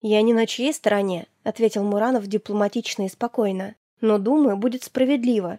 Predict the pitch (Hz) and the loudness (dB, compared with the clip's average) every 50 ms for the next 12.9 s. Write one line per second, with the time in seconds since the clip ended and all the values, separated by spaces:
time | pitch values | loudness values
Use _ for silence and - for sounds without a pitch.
0 | _ - 220 202 - 220 202 202 208 226 285 311 262 214 - 208 196 - 214 208 | _ -4 -4 -2 0 0 2 2 4 4 6 6 4 4 4 2 0 2 2 0
1 | 202 - 208 214 254 294 285 240 - - 214 202 220 214 233 269 269 233 214 208 | 0 0 0 2 2 2 2 2 0 -2 -2 0 0 2 2 2 0 0 -2 -2
2 | - 233 220 208 208 202 190 185 185 185 - _ _ - - 226 214 - 226 240 | 0 0 -2 0 0 0 0 -2 -4 -8 -10 _ _ -2 2 2 2 4 4 2
3 | 247 262 233 214 196 202 202 208 208 190 - - 214 214 214 208 208 202 214 208 | 4 4 4 6 4 4 4 2 0 0 0 -2 0 0 0 0 0 0 0 -2
4 | 220 214 - - - 190 190 190 190 190 196 - - _ _ - 202 214 214 208 | -2 -2 -6 -6 -4 -4 -4 -4 -6 -8 -10 -12 -14 _ _ -6 0 0 0 2
5 | - 254 277 285 262 226 - - 208 202 202 208 202 202 202 190 180 - 196 - | 2 2 2 4 2 2 2 2 0 2 4 4 2 2 2 0 -2 -4 -10 -14
6 | - - - 214 - - - 220 214 202 196 202 - 233 240 269 269 - 240 226 | -12 -14 -14 -14 -12 -6 -4 -2 0 0 0 0 0 0 0 0 0 -2 0 0
7 | 220 220 220 202 185 - _ _ _ _ _ _ - 240 254 247 - 247 240 - | 0 0 -2 -4 -8 -8 _ _ _ _ _ _ -4 -4 -2 0 -2 -2 -2 0
8 | - 226 214 - - - 254 254 254 226 196 202 - - 247 262 294 - 269 - | 0 0 0 -2 -2 2 2 4 4 2 0 -4 -6 -4 -2 -2 -2 -2 -4 -4
9 | - 240 214 214 - - 262 254 247 220 208 - - 196 214 214 208 220 240 233 | 0 0 0 0 2 2 2 4 4 2 0 -2 -2 0 2 2 2 0 -2 -4
10 | - 220 214 208 202 196 202 220 247 254 233 226 214 208 208 202 202 196 202 214 | -2 0 0 0 0 -2 0 0 0 2 2 2 0 2 0 0 0 -2 -2 -2
11 | 247 254 _ - - 190 - - 196 202 202 240 254 240 240 202 180 190 - _ | -4 -6 _ -6 -6 -6 -4 -4 -4 -2 0 -2 -2 0 -2 -4 -4 -6 -10 _
12 | _ - - 247 277 - - 254 220 196 196 190 196 196 - - - | _ -8 -4 -4 -4 -4 -2 -2 -2 -2 -2 -4 -4 -6 -8 -12 -18